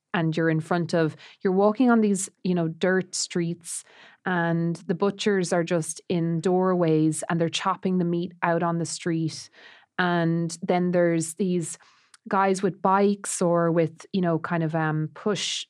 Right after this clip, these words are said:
um, carts that they're selling different fruits, different, uh, vegetables, everything. And they're cooking, they might have a little even stove on it as well. It just seems to be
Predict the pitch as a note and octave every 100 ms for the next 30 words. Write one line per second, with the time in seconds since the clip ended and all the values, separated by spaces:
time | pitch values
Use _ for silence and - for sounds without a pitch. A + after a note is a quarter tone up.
0 | - F3+ E3+ D#3+ D#3 D3+ D#3 - - F#3+
1 | F3+ - - G3+ D#3+ F3 E3 - F3 E3
2 | D#3+ D#3+ D#3 - - _ B3+ A#3+ A#3+ -
3 | - G#3+ G#3 G3+ - - F#3 G3 F3+ F3
4 | E3 - - - E3+ E3 E3 D#3+ G3 F#3
5 | - F#3 F3 E3 E3+ E3+ E3 E3+ D#3+ -
6 | F#3+ G3+ F#3+ F#3+ G#3 G3 F#3 F3 F3+ F3+
7 | F3 F#3 F#3 E3 F3+ E3+ E3+ D#3+ - G3+
8 | G3+ G3 F#3+ F#3 F3+ F3 F3 F3+ E3 D#3
9 | G#3+ - F#3+ - F3 D#3+